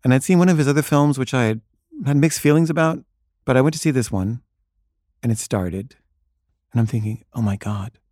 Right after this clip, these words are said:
what a great first shot. That's exactly what I would do." And then the second shot, "Oh my God, what a great second shot. That's exactly what I would do." And then the third shot, like, "Oh my God, what a brilliant idea for a third shot. I wish I could have thought of that, but if I could have, that's what I would do."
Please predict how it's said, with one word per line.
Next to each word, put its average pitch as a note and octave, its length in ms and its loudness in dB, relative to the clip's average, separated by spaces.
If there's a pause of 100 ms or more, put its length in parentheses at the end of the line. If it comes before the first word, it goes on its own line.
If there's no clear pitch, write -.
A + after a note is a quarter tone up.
(760)
what - 140 -14
a - 20 -14
great A2 260 -6
first - 220 -8
shot. A#2 160 -6
That's - 160 -10
exactly G#2+ 380 -4
what G#2+ 100 -4
I A2 140 -4
would G#2+ 160 -6
do." D2+ 260 -14 (920)
And G#2+ 100 -2
then G2+ 60 2
the G2+ 80 2
second A2 320 -2
shot, - 220 -12 (500)
"Oh B2 40 -2
my G2+ 140 0
God, G#2 300 -6
what G#2 80 -8
a G#2+ 60 -8
great A2 280 -8
second A2+ 300 -10
shot. - 220 -14
That's G#2 180 -12
exactly G2+ 320 -10
what G2+ 100 -8
I G2+ 120 -6
would - 120 -2
do." - 240 -20 (580)
And B2+ 140 4
then C3 80 4
the B2 100 4
third C#3 220 0
shot, G#2+ 140 -4
like, A2+ 160 -6
"Oh D#3 100 6
my D3+ 160 4
God, C3+ 440 -2 (460)
what D3+ 140 4
a C#3+ 40 2
brilliant D#3 440 4
idea D#3 180 4
for E3 120 -2
a - 20 4
third D#3+ 160 2
shot. D#3+ 320 0
I A#2+ 100 0
wish C#3 240 4
I D#3+ 60 0
could D#3 100 0
have D3 140 2
thought E3+ 160 2
of D3+ 40 4
that, A2+ 140 2
but B2 100 0
if A#2+ 140 2
I A2+ 80 0
could G3 160 2
have, C3 160 4
that's C3 240 0
what C3+ 140 4
I B2 100 4
would G#2+ 160 -2
do." C3 320 0